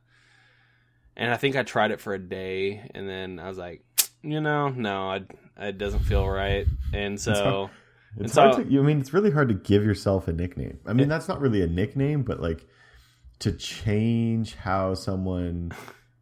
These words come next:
Speaker 2: you know,
Speaker 1: Right.
Speaker 2: what they call you.
Speaker 1: Yeah, you've been called something for your entire life, and then somebody's gonna call you something different. It's, it's
Speaker 2: I
Speaker 1: weird.
Speaker 2: think, I think the best way to do it is you just,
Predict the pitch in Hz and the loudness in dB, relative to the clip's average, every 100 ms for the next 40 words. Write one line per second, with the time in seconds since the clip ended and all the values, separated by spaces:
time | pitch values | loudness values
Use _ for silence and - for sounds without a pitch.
0 | _ _ _ _ _ _ _ _ _ _ | _ _ _ _ _ _ _ _ _ _
1 | _ - - - 82 90 76 101 104 - | _ -20 -20 -10 -4 -2 -2 -2 -6 -10
2 | _ _ - 113 98 - 95 95 113 110 | _ _ -4 -2 -2 -2 -2 0 -2 0
3 | 160 160 - - _ - 123 117 101 127 | 0 0 -6 -12 _ -2 2 2 0 -2
4 | 127 123 135 127 120 135 120 113 113 107 | 0 0 2 2 2 -2 -2 -2 -6 -4
5 | 110 107 101 104 107 104 98 104 107 104 | -4 -2 -2 -2 -2 -2 0 0 0 0
6 | - 98 98 98 95 104 98 95 98 98 | -6 -8 -8 -8 -8 -8 -4 -4 -4 -6
7 | - 98 98 107 95 98 98 98 87 95 | -8 -10 -8 -6 -6 -6 -8 -8 -10 -10
8 | 95 92 90 87 - - 98 110 110 202 | -10 -10 -10 -12 -14 -10 -8 -4 0 0
9 | 190 - _ - - _ _ 127 226 240 | 0 -12 _ -20 -20 _ _ -4 -2 -2
10 | 233 123 135 - 151 135 117 131 180 - | -2 0 0 -2 0 0 0 -2 -2 -2
11 | 104 95 98 107 104 - | -2 0 -4 -2 -4 -6